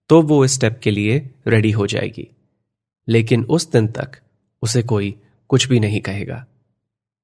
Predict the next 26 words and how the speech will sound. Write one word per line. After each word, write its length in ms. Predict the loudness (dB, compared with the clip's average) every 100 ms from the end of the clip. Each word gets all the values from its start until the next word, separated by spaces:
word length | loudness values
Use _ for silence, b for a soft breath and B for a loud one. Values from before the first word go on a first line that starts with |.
| -4
वैसे 200 | -2 0
खुशी 280 | 0 0 0
के 120 | 0
पेरेंट्स 360 | 2 2 2 2
को 360 | 2 2 0 b b
लव 240 | 0 2 2
मैरिज 300 | 4 4 2
से 160 | 2
भी 120 | 0 2
कोई 140 | 2
प्रॉब्लम 300 | 2 2 2
नहीं 240 | 2 2
होती। 360 | 2 0 -4 -10 -14 _ _ _ _ _ _ _ _
खुशी 280 | -4 0 2
की 140 | 2 2
दो 200 | 4 4
बड़ी 220 | 4 2
बहनें 340 | 0 0 0
हैं 260 | 0 -4 -12 _ _ _ _ 0
और 140 | 4
दोनों 280 | 6 6 6
डॉक्टर 300 | 4 4 2
हैं 160 | 2
खुशी 320 | -2 -4 -4 -2
की 100 | -2
तरह। 360 | -4 -8 -12